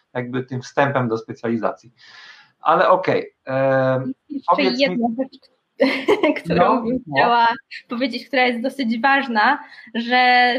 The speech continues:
Speaker 2: nie można zacząć pracować w komunie, dopóki się nie zrobi części szpitalnej, więc jak czasami się widzi, że są jakieś restplasy,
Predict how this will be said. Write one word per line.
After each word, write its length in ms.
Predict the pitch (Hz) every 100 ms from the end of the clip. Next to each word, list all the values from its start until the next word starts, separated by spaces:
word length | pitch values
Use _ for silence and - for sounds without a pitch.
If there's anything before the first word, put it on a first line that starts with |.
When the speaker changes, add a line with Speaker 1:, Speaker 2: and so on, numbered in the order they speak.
| 233 - -
Speaker 2:
nie 180 | 240 262
można 320 | 285 277 247
zacząć 320 | 254 254 240
pracować 460 | 226 226 233 240 -
w 40 |
komunie, 420 | 240 233 240 226
dopóki 360 | 240 240 226 214
się 140 | 220
nie 140 | 220 208
zrobi 300 | 202 214 220
części 360 | 196 - -
szpitalnej, 720 | 208 - 180 185 185 170 -
więc 180 | 214 220
jak 140 | 220 -
czasami 420 | 226 240 240 233
się 160 | 233
widzi, 340 | 214 233 - 220
że 140 | 214
są 180 | - 220
jakieś 440 | 214 - 208 226
restplasy, 880 | 226 226 - _ - 220 220 - 240